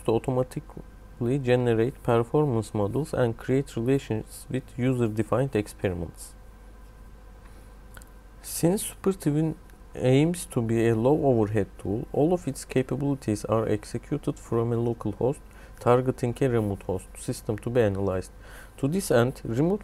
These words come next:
probe copies probing framework to the target device, execute probing scripts there, and copies the results back. On top of that, highly structural metadata and high volume time series data need to be associated.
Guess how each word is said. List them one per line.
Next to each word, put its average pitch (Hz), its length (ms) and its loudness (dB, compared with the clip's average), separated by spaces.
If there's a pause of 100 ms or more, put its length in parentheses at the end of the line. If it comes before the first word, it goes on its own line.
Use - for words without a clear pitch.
probe 135 280 0
copies 143 400 0
probing 151 400 0
framework 110 680 0
to 113 80 -4
the 123 120 0
target 120 560 2
device, 104 400 0 (300)
execute 143 580 -2
probing 139 420 2
scripts - 680 -12 (120)
there, 101 520 2
and 127 260 4
copies - 400 -2
the 139 140 0
results 117 440 0
back. - 200 -4 (760)
On 135 160 0
top 196 240 0
of 190 220 0
that, 117 160 4 (260)
highly 156 260 2
structural 151 640 -2
metadata 131 880 0
and 104 180 0
high 120 240 0
volume 117 520 -2
time 117 300 -4
series 107 480 -4
data 104 340 0
need 120 260 -4
to 101 80 -6
be 117 120 -2
associated. 98 840 -4